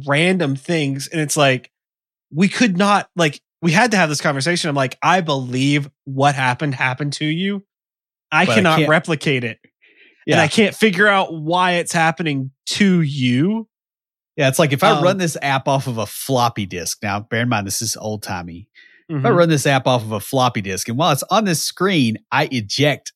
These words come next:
Speaker 2: the floppy disk or I disconnect the cable inside the box and then select this menu item, this thing breaks in a way that I don't expect. I mean, I've seen testers that do stuff like that, and it's,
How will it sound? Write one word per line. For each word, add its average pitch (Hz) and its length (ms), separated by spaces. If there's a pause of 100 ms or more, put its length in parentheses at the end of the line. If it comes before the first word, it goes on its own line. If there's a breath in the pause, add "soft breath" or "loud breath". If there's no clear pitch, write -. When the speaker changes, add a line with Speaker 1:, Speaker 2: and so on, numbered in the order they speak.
Speaker 2:
the 113 80
floppy 131 400
disk 101 240
or 277 80
I 302 60
disconnect 160 680
the 117 80
cable 120 640
inside 117 600
the 95 80 (200)
box - 580 (760)
and 135 160
then 123 320 (320)
select 151 640
this 135 200
menu 123 380
item, 95 540 (260)
this 143 220
thing 139 220
breaks 123 360
in 117 60
a 107 60
way 101 180
that 92 160
I 95 80
don't 95 180
expect. - 600 (880 soft breath)
I 135 60
mean, 151 120
I've 147 140
seen 180 260
testers 131 480
that 101 160
do 117 160
stuff - 340
like 90 200
that, 90 220
and 101 80
it's, 110 200